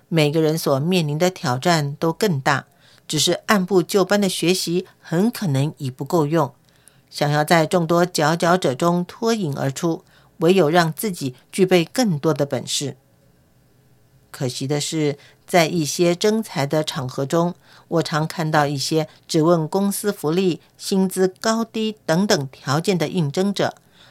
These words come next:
却忽略了反求诸己，这是非常值得检讨的一件事。我希望借由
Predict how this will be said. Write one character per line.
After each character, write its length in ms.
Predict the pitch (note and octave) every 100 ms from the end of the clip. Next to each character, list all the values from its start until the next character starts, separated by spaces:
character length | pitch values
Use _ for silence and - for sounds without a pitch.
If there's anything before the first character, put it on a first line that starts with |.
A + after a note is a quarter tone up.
| _
却 260 | - F3
忽 300 | C#3+ - E3+
略 180 | E3+ F3+
了 260 | D3 C#3 C3+ _ -
反 320 | - C3+ B2+
求 280 | - C#3 C#3
诸 200 | E3+ E3
己， 260 | - A#2+ - _ _ - -
这 100 | F3
是 180 | - D#3
非 160 | G3
常 300 | G#3 - C#3+
值 140 | D3 D3
得 160 | D3
检 280 | C#3+ C#3+ D#3+
讨 160 | F3 C#3
的 120 | C3
一 120 | C3
件 240 | C3+ E3+
事。 280 | C#3+ - C3 - _ _ _ _ _ _ _ _ _ _ _ _ _ _ _ _
我 100 | D3+
希 200 | C3 -
望 320 | D#3 D3 C#3+ C#3 _
借 200 | - E3
由 280 | C#3+ C#3